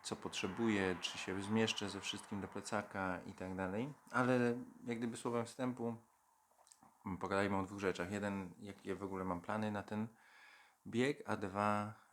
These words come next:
em, co zabieram. Nie będę dzisiaj oczywiście może wrzucał wszystkiego po kolei, czyli ubrania pokazywał i tak dalej, e, bo ono niewiele się różni. To będzie po prostu koszulka biegowa. S-, y,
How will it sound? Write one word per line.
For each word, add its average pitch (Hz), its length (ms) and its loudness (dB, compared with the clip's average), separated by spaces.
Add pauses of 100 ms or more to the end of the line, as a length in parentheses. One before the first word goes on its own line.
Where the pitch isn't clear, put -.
(100)
em, 98 680 -10 (220)
co - 140 -2
zabieram. 90 560 4 (200)
Nie 139 120 -2
będę 165 220 0
dzisiaj 123 400 -4
oczywiście 120 480 -6
może 110 240 -2
wrzucał 113 460 -6
wszystkiego 113 500 -6
po 113 120 -2
kolei, 113 480 2
czyli 98 240 -8
ubrania 107 440 6
pokazywał 104 540 -4
i 98 60 -6
tak 95 160 -6
dalej, 92 280 2 (1000)
e, 107 380 2
bo - 100 -8
ono 110 200 2
niewiele 107 400 0
się 110 180 -2
różni. 107 580 -2
To 85 100 -8
będzie 87 280 -10
po 95 100 -14
prostu - 300 -16
koszulka 101 440 0
biegowa. 87 580 2 (640)
S-, - 60 -10
y, 107 160 0